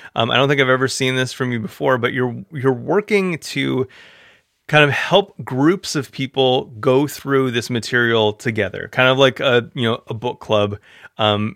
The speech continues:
but instead of having to, like, you know, five, you know, find five friends to go through this, like, you're actually gonna kind of, like, create an environment where people can find like-minded people to go through this material, um, together. Is that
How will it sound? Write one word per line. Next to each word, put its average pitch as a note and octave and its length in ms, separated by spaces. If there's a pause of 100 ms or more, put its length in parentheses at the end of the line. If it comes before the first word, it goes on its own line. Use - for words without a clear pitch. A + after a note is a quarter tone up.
but B2 340
instead D3 320
of E3+ 80
having D3+ 300
to, C#3+ 140
like, A#2 340 (260)
you C3 40
know, G#2+ 100
five, A#2+ 720 (400)
you D3 80
know, B2 100
find B2+ 340
five A2 280
friends G#2+ 280
to A2 120
go G2+ 160
through F3 180
this, B2+ 260 (240)
like, A#2 200
you're C#3 80
actually C#3 320
gonna A#2+ 120
kind B2 200
of, A2+ 100
like, A#2 120
create C3+ 220
an C3+ 60
environment G#2 500
where G2+ 140
people A2 300
can G#2 180
find G#2+ 640
like-minded F#2+ 500
people D#3 360
to A#2 120
go A2+ 140
through A2 160
this G#2 160
material, G2 600 (360)
um, G2 160
together. - 400
Is G#2 160
that C3+ 300